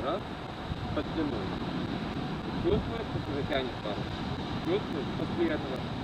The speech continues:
эту ножку переставляешь сюда. Да. Ту ногу переставляешь за шаг.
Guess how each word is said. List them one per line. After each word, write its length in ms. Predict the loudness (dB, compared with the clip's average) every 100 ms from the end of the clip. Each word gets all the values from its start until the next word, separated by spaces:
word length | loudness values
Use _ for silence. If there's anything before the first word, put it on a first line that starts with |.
| -4 0
эту 260 | 4 4 4 2
ножку 280 | 0 0 -2 -2
переставляешь 540 | -2 -2 -2 -2 -2 -2
сюда. 200 | -4 -4 -4 0 2 2 0 0 0 0 -2 -2 -4 -4 -4 -4 -4 -4 -2
Да. 100 | -2 0 -2 -2 -2 2
Ту 60 | 4
ногу 240 | 6 6 6 4
переставляешь 580 | 2 2 0 0 0 0 0
за 80 | -2
шаг. 240 | 0 -2